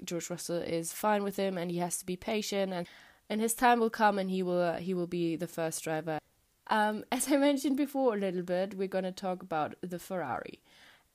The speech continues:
I remember, um, talking about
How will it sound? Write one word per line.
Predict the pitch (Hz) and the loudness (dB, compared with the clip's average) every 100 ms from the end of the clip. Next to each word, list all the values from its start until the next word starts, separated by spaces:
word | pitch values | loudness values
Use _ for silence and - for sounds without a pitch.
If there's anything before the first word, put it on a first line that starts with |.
| - | 0
I | 208 240 254 | 4 4 2
remember, | 233 233 214 214 208 202 196 190 | 0 -2 -2 -2 0 2 2 0
um, | 190 185 180 180 175 175 - _ _ _ | 0 -2 -2 -4 -8 -12 -16 _ _ _
talking | - 196 185 190 170 156 135 - _ _ _ _ | -4 -2 -2 -2 -2 -2 -6 -14 _ _ _ _
about | - 185 180 170 151 | -8 0 2 4 2